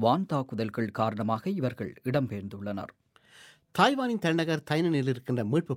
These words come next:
Speaker 2: பணியாளர்கள் பூகம்பத்தால் இடிந்து போன ஒரு மாடி குடியிருப்பில் உயிர் தப்பியிருக்கக்கூடியவர்களை மீட்பதற்கான முயற்சிகளில் தொடர்ச்சியாக ஈடுபட்டிருக்கின்றார்கள். சனிக்கிழமை அதிகாலை அங்கு தாக்கிய பூகம்பத்தில் குறைந்தது பதினான்கு பேராவது கொல்லப்பட்டிருக்கின்றார்கள். ஐநூறுக்கும் அதிகமானோர்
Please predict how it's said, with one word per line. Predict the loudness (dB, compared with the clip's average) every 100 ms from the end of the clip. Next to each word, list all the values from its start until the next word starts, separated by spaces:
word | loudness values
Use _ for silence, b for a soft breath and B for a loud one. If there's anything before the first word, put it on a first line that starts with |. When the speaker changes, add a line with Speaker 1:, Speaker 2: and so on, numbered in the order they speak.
| -4
Speaker 2:
பணியாளர்கள் | -2 -4 -2 -2 -2 -8 -2
பூகம்பத்தால் | 2 2 2 2 2 2
இடிந்து | 0 -2 -2
போன | 0 0
ஒரு | 0 0
மாடி | -2 -2
குடியிருப்பில் | -4 -4 -4 -4 -4 -4 -2
உயிர் | 0 -2 -4
தப்பியிருக்கக்கூடியவர்களை | -2 0 0 -2 -4 -2 -2 -2 -4 -2
மீட்பதற்கான | -2 0 -4 -2 -4 -2
முயற்சிகளில் | -4 -4 -4 -2 -4 B B B 2
தொடர்ச்சியாக | 2 2 -2 -2 -2 -2
ஈடுபட்டிருக்கின்றார்கள். | 0 0 -4 -10 -8 -4 -2 -2 -4 -6 _ B B B B 0
சனிக்கிழமை | 2 2 2 2 2
அதிகாலை | 0 0 0 0 0
அங்கு | -2 2
தாக்கிய | 0 2 -2 0
பூகம்பத்தில் | 2 2 0 -4 -4 0
குறைந்தது | 0 2 0 -2
பதினான்கு | 0 0 0 -2 -2
பேராவது | -2 0 -2 -6 -4
கொல்லப்பட்டிருக்கின்றார்கள். | -4 -4 -6 -10 -10 -4 -4 -2 -2 -2 B B B 2 4
ஐநூறுக்கும் | 4 2 0 -2
அதிகமானோர் | 0 -2 -2